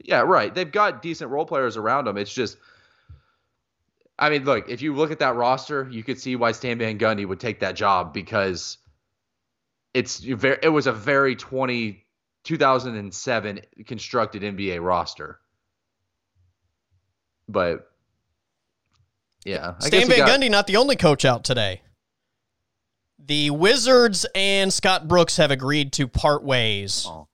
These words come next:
Speaker 1: I didn't see that one.
Speaker 2: Yeah, ju-, just
Speaker 1: Uh,
Speaker 2: now.
Speaker 1: heavy news
Speaker 2: Like,
Speaker 1: dump.
Speaker 2: just this second.
Speaker 1: Well, that's not surprising.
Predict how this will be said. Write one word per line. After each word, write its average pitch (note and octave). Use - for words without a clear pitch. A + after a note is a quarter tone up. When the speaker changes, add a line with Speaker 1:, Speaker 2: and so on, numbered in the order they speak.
Speaker 1:
I G2
didn't F#2
see C#3
that G#2+
one. F2
Speaker 2:
Yeah, A#2+
ju-, A#2+
just E3
Speaker 1:
Uh, E3+
Speaker 2:
now. D#3+
Speaker 1:
heavy C3
news A#2+
Speaker 2:
Like, B2+
Speaker 1:
dump. E2+
Speaker 2:
just D#3+
this D3+
second. G2+
Speaker 1:
Well, E3+
that's D#3
not C3
surprising. F2+